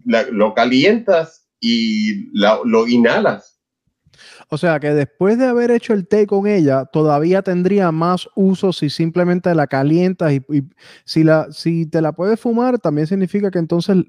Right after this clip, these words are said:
Speaker 2: puedes cocinar con ella. Puedes extraer el T H C después de que se calienta, creo que de, de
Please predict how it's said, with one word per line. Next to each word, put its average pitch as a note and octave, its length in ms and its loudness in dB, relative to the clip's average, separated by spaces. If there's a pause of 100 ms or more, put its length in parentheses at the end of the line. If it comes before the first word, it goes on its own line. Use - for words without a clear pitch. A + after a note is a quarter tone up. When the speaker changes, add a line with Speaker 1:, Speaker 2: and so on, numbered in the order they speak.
(100)
Speaker 2:
puedes E3 240 0
cocinar C3+ 520 -2
con C3 200 0
ella. D3+ 260 4
Puedes C3 300 2
extraer D3+ 600 2
el C3+ 140 2
T D3 200 2
H D3 260 -2
C D#3 560 0 (240)
después B2 260 -4
de C#3 120 -2
que C#3+ 120 -2
se D3+ 100 -4
calienta, C#3 600 0
creo C3+ 160 -2
que C#3+ 120 -2
de, C3 200 0
de A#2+ 720 0